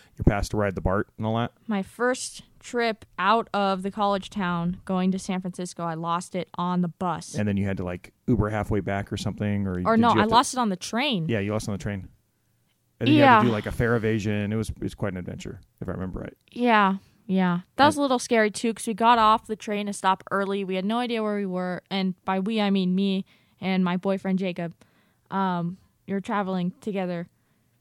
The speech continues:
Speaker 2: Yeah, we got off a stop early. We were trying to go to this one Asian supermarket. Um, we had to find our way there somehow.
Speaker 1: But the bottom line is you lost your, your card
Speaker 2: <laughs> Yeah.
Speaker 1: your first time out, and then you had to get a replacement,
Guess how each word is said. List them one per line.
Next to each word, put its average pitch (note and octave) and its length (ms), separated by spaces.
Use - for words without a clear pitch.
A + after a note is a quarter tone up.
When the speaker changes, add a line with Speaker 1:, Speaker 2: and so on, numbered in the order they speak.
Speaker 2:
Yeah, A3 140
we A3 80
got D4 140
off C#4 120
a D4 40
stop C4 260
early. C4 420
We A3+ 60
were A#3+ 60
trying C#4 240
to C4+ 80
go B3+ 100
to B3+ 80
this A3+ 220
one A3 480
Asian G#3+ 320
supermarket. G3+ 760
Um, F#3 480
we G3 100
had G3+ 180
to G3 80
find F#3 280
our F#3 80
way F3 140
there E3+ 200
somehow. E3 600
Speaker 1:
But C#3 80
the C3+ 60
bottom D#3 180
line B2+ 140
is A2+ 120
you A#2+ 80
lost A#2+ 340
your, G#2 300
your G2+ 220
card G#2+ 520
Speaker 2:
<laughs> - 160
Yeah. C4 220
Speaker 1:
your G3+ 260
first - 180
time A#2+ 180
out, A2 300
and A#2 160
then A2 560
you A#2 120
had A2 80
to A2+ 60
get A#2 100
a G#2+ 40
replacement, G#2+ 560